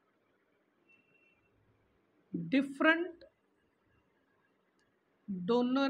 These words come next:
atom or have two different coordinating site, Site का हो या position को, दो अलग-अलग coordinate bond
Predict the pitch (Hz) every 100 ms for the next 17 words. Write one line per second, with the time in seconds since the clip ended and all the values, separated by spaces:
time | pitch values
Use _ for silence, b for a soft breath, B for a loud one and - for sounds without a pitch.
0 | 277 233 220 226 262 302 349 - _ _
1 | _ _ _ _ _ _ _ _ _ _
2 | _ - 262 226 156 135 _ _ _ _
3 | _ _ _ _ _ _ _ _ _ _
4 | _ _ _ _ _ _ _ _ _ _
5 | _ _ _ - _ - 226 226 262 311
6 | - _ _ _ _ _ _ _ _ _
7 | _ _ _ _ _ _ _ _ _ _
8 | _ _ _ _ _ _ _ _ _ -
9 | 302 311 233 175 262 277 - 311 311 -
10 | - - 302 339 339 294 285 285 294 262
11 | 247 269 285 294 - - - 262 233 190
12 | 208 - - 254 285 277 285 254 262 240
13 | 233 202 180 214 202 170 233 285 - 262
14 | 285 311 269 269 - 254 240 240 247 208
15 | 208 226 208